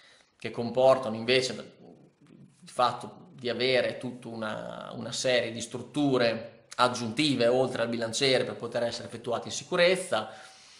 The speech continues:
più altre cose messe così per un po' di, di forza esplosiva o di resistenza. Insomma, a mio parere, eh,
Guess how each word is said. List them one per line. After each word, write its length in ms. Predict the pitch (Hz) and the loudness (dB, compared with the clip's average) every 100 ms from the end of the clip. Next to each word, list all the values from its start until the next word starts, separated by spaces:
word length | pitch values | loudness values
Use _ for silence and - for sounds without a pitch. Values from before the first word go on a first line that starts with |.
| - - - | -20 -20 -6
più 240 | 170 165 | 0 6
altre 360 | 143 165 143 139 | 6 6 4 4
cose 800 | 139 139 135 117 113 110 110 113 | 8 10 8 6 0 0 -4 -4
messe 340 | 117 123 120 | -2 -2 -4
così 480 | 117 110 123 156 139 | -6 -6 -2 -2 -2
per 160 | 127 113 | -4 -6
un 140 | 110 | -4
po' 120 | 120 | -4
di, 340 | 120 113 110 110 | -4 -6 -8 -10
di 100 | 107 | -8
forza 680 | 117 117 - 117 113 110 | -6 -6 -6 -8 -8 -8
esplosiva 1300 | 113 - 123 110 120 143 131 120 113 113 110 110 110 | -10 -6 -4 -4 -2 0 2 2 2 0 -2 -4 -6
o 60 | 113 | -6
di 100 | 117 | -8
resistenza. 1040 | 117 107 - 135 139 143 113 117 110 107 - - - - - - - | -8 -8 -6 -2 0 0 -2 -4 -4 -4 -8 -20 -20 -20 -18 -18 -20
Insomma, 240 | - 123 120 | -8 0 2
a 40 | |
mio 120 | 165 | 4
parere, 560 | 165 170 160 131 131 - | 6 8 8 6 4 2
eh, 640 | 123 117 117 113 113 113 | 0 0 0 0 -2 -4